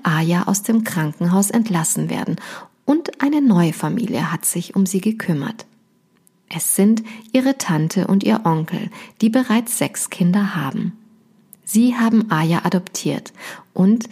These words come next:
sie wird nun Afra genannt, nach ihrer Mutter. Die neue Familie von Afra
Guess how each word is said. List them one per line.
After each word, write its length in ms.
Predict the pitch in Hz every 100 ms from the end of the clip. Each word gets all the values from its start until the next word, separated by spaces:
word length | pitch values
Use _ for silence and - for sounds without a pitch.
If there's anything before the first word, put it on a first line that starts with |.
| - - -
sie 220 | - 220
wird 240 | 156 -
nun 220 | 190 202 202
Afra 440 | 262 - - 143
genannt, 580 | 151 165 - 180 175 - _ _ -
nach 300 | 160 165 -
ihrer 300 | 196 190 202
Mutter. 500 | 170 139 - 156 165 _ _ _ _ _ _ _ _ _ _ _ _ _ _ _ _ _ -
Die 100 | 156
neue 340 | 160 170 226
Familie 500 | 240 220 190 196 226
von 320 | 220 233 220 220
Afra 400 | 165 - 175